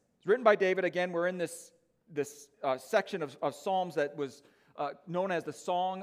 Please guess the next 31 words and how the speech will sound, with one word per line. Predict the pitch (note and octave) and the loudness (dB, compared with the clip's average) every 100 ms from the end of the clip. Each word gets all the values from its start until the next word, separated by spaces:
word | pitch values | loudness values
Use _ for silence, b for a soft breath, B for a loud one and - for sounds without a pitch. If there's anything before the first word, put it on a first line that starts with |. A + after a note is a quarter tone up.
| - | -6
of | C#3 | -6
Ascents | C#3 - E3+ F3+ - | -6 -6 -4 -4 -4
that, | C3+ - | -4 -2
that | D3 B2 | -4 -4
the | C#3 | -2
Israelites | E3+ E3+ E3 D#3+ | -2 0 0 -2
would | C3 | -8
sing | - G3 G3 F#3 | -4 -4 -2 -4
as | D#3+ | -2
they | E3 | 0
were | D3+ | 0
going | E3 E3 | 0 0
up | E3 | -2
to | C#3+ | -4
Jerusalem, | C3+ D3 A3+ - G#3 G3 B B | -6 -4 -4 0 0 -2 B B
as | D#3 F3 | 0 2
they | F3 | 4
were | D#3 | 2
going | E3 E3 | 2 0
up | E3 | -2
to | C3 | -6
the | |
temple | B2+ F#3+ F#3 E3+ | -6 -4 -4 -4
to | |
worship | B2+ D3+ G#3 G#3 | -2 0 0 -2
him. | F#3+ F#3+ F3+ B | -4 -8 -8 B
They | F3 D#3+ | 0 0
would | C#3 | -2
sing | - - A#3 A#3 A#3 G#3 D#3 | -8 -2 0 0 -6 -10 -8
these | F#3 G3 G3 G3+ - | -4 -2 -4 -6 -12
songs. | - F#3+ E3+ C3 A#2 B2+ | -6 -2 0 -2 -6 -12